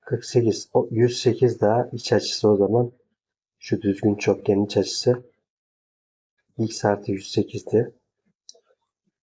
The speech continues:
Yüz elli altı derece iç açı.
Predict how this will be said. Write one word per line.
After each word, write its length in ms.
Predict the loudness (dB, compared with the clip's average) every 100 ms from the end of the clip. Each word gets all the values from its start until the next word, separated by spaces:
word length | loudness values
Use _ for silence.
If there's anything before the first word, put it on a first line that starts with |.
| _ _ _ _ _ -6
Yüz 220 | -2 2
elli 240 | 4 4
altı 320 | 2 0 -4 -6
derece 400 | -4 -4 -10 -14
iç 260 | -12 -2
açı. 260 | -2 -2